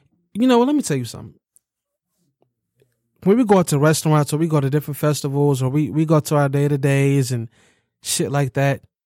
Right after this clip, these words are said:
when, when was the last time you s-, you took a step back and said, "There's a Native American family right over there"?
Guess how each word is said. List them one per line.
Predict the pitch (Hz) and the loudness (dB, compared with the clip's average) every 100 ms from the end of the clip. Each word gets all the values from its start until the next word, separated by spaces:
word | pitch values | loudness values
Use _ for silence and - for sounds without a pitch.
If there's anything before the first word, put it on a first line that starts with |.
| _ _ _ _ _ _ _ _ _ _ _ _ _ _ _ _ | _ _ _ _ _ _ _ _ _ _ _ _ _ _ _ _
when, | 220 302 | 2 4
when | 277 294 330 | 6 6 4
was | 277 | 4
the | |
last | 240 233 220 | 2 2 2
time | 214 208 | 0 -2
you | |
s-, | 226 180 165 | -2 -4 -2
you | 226 | -2
took | - 190 | 0 0
a | |
step | 170 202 180 | 0 0 0
back | 180 185 | -2 -4
and | 175 | -6
said, | - 170 165 160 _ _ _ _ | -4 -2 -2 -4 _ _ _ _
"There's | - 247 170 | 0 2 2
a | |
Native | 151 180 185 | 0 0 0
American | 196 214 214 151 | 2 2 2 0
family | 147 135 127 | 0 0 0
right | 139 185 | -2 -2
over | 196 180 | -2 -2
there"? | 151 117 | -4 -4